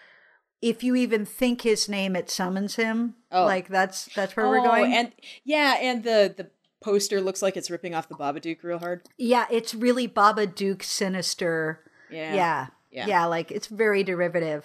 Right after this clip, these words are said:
Speaker 1: Now, that
Speaker 2: Yeah.
Speaker 1: said, it may be effective, and, you know, I like a good horror movie, even if it's a rip, you know, if it's a rip-off, whatever.
Speaker 2: Yeah, if it's good, it's good.
Speaker 1: Um, I saw a trailer for A Dog's Purpose. There's your dog movie.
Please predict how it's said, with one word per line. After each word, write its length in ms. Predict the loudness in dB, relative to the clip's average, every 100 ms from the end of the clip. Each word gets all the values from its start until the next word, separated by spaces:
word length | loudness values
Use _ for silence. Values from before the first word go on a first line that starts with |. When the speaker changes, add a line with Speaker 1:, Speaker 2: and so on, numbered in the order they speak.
| -6
Speaker 1:
Now, 140 | 0
that 120 | 2 2
Speaker 2:
Yeah. 40 |
Speaker 1:
said, 160 | 0 -2
it 80 |
may 200 | 0 2
be 380 | 2 0 -2 0
effective, 720 | 0 0 2 2 0 -2 0 -2
and, 260 | -6 -8 -4
you 140 | -2
know, 60 | 0
I 160 | 0
like 200 | 0 0
a 60 | -4
good 160 | -4 -2
horror 260 | 0 0
movie, 240 | 0 -2 -2
even 220 | -2 -4
if 140 | -4
it's 160 | -6 -6
a 80 | -4
rip, 300 | -4 -6 _
you 140 | -8
know, 140 | -6 -6
if 120 | -8
it's 140 | -10
a 60 | -8
rip-off, 420 | -8 -4 -4 -4 -8
whatever. 500 | -8 -6 -4 -4 -4
Speaker 2:
Yeah, 140 | -4 -4
if 60 |
it's 140 | -6 -2
good, 180 | -2
it's 100 | -2
good. 200 | -6 -10 -12 _ _ _ _ _ _ _ -18 -4
Speaker 1:
Um, 460 | 0 0 0 -4 -6 _ _ -20 -20 _ _ -6
I 80 | -2
saw 380 | -2 0 0 0
a 40 |
trailer 360 | -2 0 2 2
for 160 | 0 -2
A 80 |
Dog's 320 | 2 0 0 -2
Purpose. 420 | -2 0 -4 -2
There's 240 | -4 -2
your 80 | -4
dog 380 | 0 4 4 2
movie. 420 | -2 -2 -2